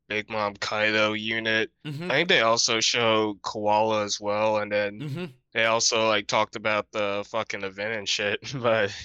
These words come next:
Speaker 2: They had
Speaker 1: this is
Speaker 2: everything.
Speaker 1: like,
Speaker 2: It was, it was,
Speaker 1: "Oh,
Speaker 2: they, they,
Speaker 1: login." <laughs>
Speaker 2: even, like,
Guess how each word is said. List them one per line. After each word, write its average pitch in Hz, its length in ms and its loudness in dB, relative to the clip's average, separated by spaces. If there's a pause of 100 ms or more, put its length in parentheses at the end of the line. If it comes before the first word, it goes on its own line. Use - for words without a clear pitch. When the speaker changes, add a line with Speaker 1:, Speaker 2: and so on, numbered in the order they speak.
(180)
Speaker 2:
They - 80 -4
had 170 80 4
Speaker 1:
this - 100 4
is 180 40 0
Speaker 2:
everything. - 240 -2
Speaker 1:
like, 104 200 -2
Speaker 2:
It 139 60 -6
was, 151 220 -8 (380)
it 143 80 -10
was, 147 260 -6
Speaker 1:
"Oh, 127 320 6
Speaker 2:
they, - 60 -2
they, 131 60 4
Speaker 1:
login." 151 960 2
<laughs> - 40 -18
Speaker 2:
even, 226 300 2
like, 202 180 0